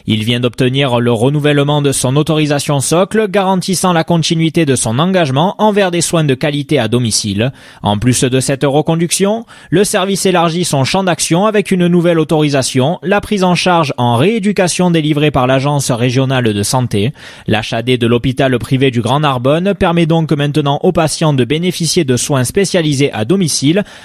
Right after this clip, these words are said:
après une opération et ou une hospitalisation,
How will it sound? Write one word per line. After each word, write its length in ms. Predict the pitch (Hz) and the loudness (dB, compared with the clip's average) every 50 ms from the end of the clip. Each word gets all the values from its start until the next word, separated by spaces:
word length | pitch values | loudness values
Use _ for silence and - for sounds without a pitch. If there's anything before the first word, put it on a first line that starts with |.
| - | -6
après 300 | - 190 208 - - 214 | -6 -6 -4 -2 0 0
une 80 | 208 190 | 2 2
opération 600 | 190 165 185 180 165 175 160 - - 170 156 - - | 2 2 0 0 0 0 0 0 0 -2 -2 0 -2
et 120 | 208 226 - | -2 -2 0
ou 160 | - 190 185 165 | 2 2 2 2
une 180 | - 131 120 147 | 0 0 0 2
hospitalisation, 960 | 214 214 - - 220 180 196 170 165 151 143 127 - - - 113 107 127 165 | 0 0 0 -2 -2 0 0 0 0 0 0 -2 -2 0 0 0 0 0 -2